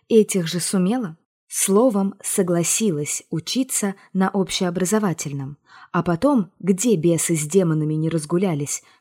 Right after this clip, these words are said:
по второму разу в ведьмы попробую. Мне намекнули, на третьем курсе можно на первый курс ведьминского факультета перевестись, на ведунью. Нервный маг выписал направление, велел передать магистру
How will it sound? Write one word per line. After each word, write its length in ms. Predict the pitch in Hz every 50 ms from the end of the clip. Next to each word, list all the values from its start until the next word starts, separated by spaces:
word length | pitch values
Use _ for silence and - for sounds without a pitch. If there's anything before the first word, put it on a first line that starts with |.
| _
по 120 | - 175 160
второму 500 | - - 180 170 175 180 170 160 156 156
разу 460 | 156 175 226 214 196 180 170 165 165 _ _ -
в 60 | -
ведьмы 580 | 147 139 135 170 220 214 156 143 147 135 131 135 -
попробую. 640 | - 139 - - 143 139 131 131 131 131 135 143 _ _ _ _ _ _ - _ -
Мне 260 | 175 190 208 226 233
намекнули, 640 | 226 226 226 226 226 - - 233 208 170 156 147 147 - - _ -
на 160 | 185 185 180
третьем 420 | 170 190 180 170 160 - - 156 147
курсе 520 | - - 208 240 240 - - 180 147 - _ _ _
можно 420 | - 196 190 190 190 175 175 180 180
на 140 | 185 175
первый 360 | 165 - 214 226 233 196 196 190
курс 420 | 196 - 214 226 202 - - - - _ -
ведьминского 680 | 185 180 196 185 160 170 170 165 - - - 185 180
факультета 600 | 170 - 202 - 240 240 214 - 240 208 170 151
перевестись, 760 | - - 170 165 180 180 190 160 - - - 160 135 - - _ _ _ _ -
на 140 | - 220 254
ведунью. 580 | 240 302 226 180 160 151 143 131 139 131 139 - _ _ _ _ _ _ _ _ -
Нервный 540 | 180 180 180 175 170 156 151 147 147 147 143
маг 300 | 147 175 233 240 - - - - - -
выписал 560 | 170 160 185 247 240 - 208 - - 185 160
направление, 800 | 160 156 143 - 151 143 127 135 165 220 240 226 214 196 190 - _ - _ -
велел 400 | 156 151 165 151 156 208 254 254
передать 520 | - 202 170 160 147 160 185 214 - - -
магистру 680 | 175 156 151 147 135 165 196 - - - 180 185 170